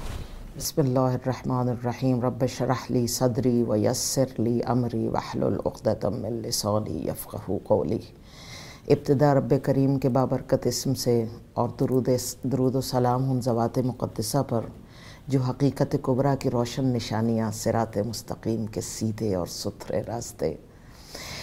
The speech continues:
نجات کے چلتے سفینے اور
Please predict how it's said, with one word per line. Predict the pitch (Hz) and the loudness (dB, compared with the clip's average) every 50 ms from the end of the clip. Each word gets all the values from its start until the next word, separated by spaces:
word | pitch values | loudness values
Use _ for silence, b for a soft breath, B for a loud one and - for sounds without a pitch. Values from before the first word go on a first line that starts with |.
| B B B | B B B
نجات | 131 135 117 123 131 123 143 147 - - | 4 4 4 4 4 2 0 -2 -4 0
کے | - 151 - - - - - | 0 0 0 -2 -12 -10 -4
چلتے | - 135 139 139 131 - - 185 180 | -2 0 0 0 -2 0 0 2 2
سفینے | - - - 139 117 - - 117 113 120 123 120 117 110 - | 2 0 0 -2 -2 -2 -2 0 0 2 2 2 0 -2 -2
اور | - - 113 110 107 107 | -2 0 0 2 2 2